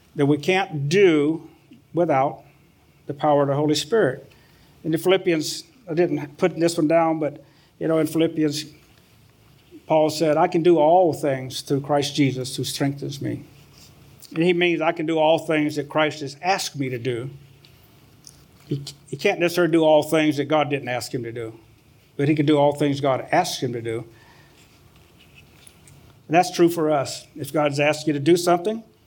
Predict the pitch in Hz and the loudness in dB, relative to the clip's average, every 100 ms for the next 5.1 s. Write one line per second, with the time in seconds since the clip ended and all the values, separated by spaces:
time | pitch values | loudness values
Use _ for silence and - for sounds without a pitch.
0 | _ _ - 143 160 156 170 170 147 139 | _ _ -4 2 2 4 0 -2 -10 -4
1 | 160 143 143 160 156 135 135 208 - - | -2 -2 0 0 0 -2 2 2 0 -4
2 | 151 - 127 127 180 - 156 139 147 139 | -10 -10 -8 -6 -8 -10 -8 -4 0 -2
3 | - 139 - 135 123 - _ _ _ - | -4 -10 -6 -6 -6 -10 _ _ _ -6
4 | 139 156 175 170 196 208 220 247 233 - | 0 2 2 2 2 4 4 2 -2 -10